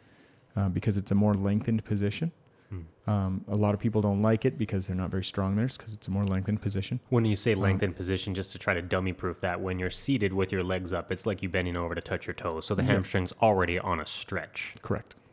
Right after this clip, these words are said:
Speaker 1: Yeah. So I would choose seated hamstring curl for that reason. I don't wanna give both because I don't wanna kinda muddy the, the, uh, message. As far as,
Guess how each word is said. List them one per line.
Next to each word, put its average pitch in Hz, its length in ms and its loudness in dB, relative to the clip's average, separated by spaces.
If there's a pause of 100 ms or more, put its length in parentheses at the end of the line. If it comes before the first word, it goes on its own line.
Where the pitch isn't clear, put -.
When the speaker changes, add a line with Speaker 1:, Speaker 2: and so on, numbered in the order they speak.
(160)
Speaker 1:
Yeah. 113 240 4 (200)
So 110 380 4 (280)
I 117 100 6
would 117 140 4
choose 120 260 4
seated 110 300 0
hamstring 104 400 0
curl 95 340 -8
for 107 200 0
that 104 200 4
reason. 95 260 0
I 98 80 2
don't 107 120 4
wanna 101 160 4
give 92 360 0
both 98 360 2
because 98 200 -2
I 101 60 0
don't 95 120 0
wanna 92 240 -2 (400)
kinda 104 180 0
muddy 95 340 0
the, 92 320 -2 (920)
the, 92 320 0
uh, 90 180 -2
message. 98 560 0 (400)
As 113 140 2
far 135 240 6
as, 110 340 2